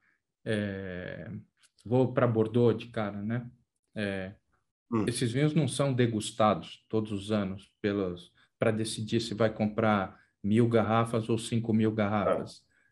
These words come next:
Speaker 2: Ah, ah.
Speaker 1: As ponta-, as pontuações dos críticos internacionais respeitados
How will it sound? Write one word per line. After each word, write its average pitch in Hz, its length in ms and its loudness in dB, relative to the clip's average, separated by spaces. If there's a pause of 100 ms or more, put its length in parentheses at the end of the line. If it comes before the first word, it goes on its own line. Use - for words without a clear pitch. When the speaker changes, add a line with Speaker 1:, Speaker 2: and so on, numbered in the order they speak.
Speaker 2:
Ah, 92 140 2
ah. 110 80 4
Speaker 1:
As 107 80 0
ponta-, 127 600 4
as 113 100 -2
pontuações 127 880 2
dos 110 340 -4
críticos 117 640 0
internacionais 107 920 0
respeitados 127 1040 2